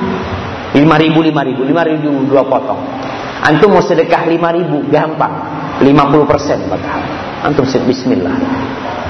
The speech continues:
Ketika uang antum satu juta, seratus ribu sepuluh. Ya, sama lima ribu satu. Mana yang antum sedekahkan? Tetap lima ribu kayak dulu. Lima puluh persen.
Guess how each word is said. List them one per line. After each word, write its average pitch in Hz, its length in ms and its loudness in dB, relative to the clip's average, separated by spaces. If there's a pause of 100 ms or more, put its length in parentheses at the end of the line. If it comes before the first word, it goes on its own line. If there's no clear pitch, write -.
(180)
Ketika 165 400 4
uang 147 320 2
antum 156 320 0
satu 151 240 2
juta, 143 320 0 (1300)
seratus 135 480 2
ribu 147 320 2
sepuluh. 139 400 0 (1800)
Ya, 143 160 2 (320)
sama 170 240 2
lima 165 240 0
ribu 160 240 0
satu. - 320 -6 (1900)
Mana 196 320 4
yang 170 160 0
antum 151 160 -2
sedekahkan? 147 480 -2 (800)
Tetap 190 320 4
lima 214 160 4
ribu 202 320 0
kayak 185 240 0
dulu. 196 160 0 (880)
Lima 262 240 6
puluh 285 160 4
persen. 285 580 0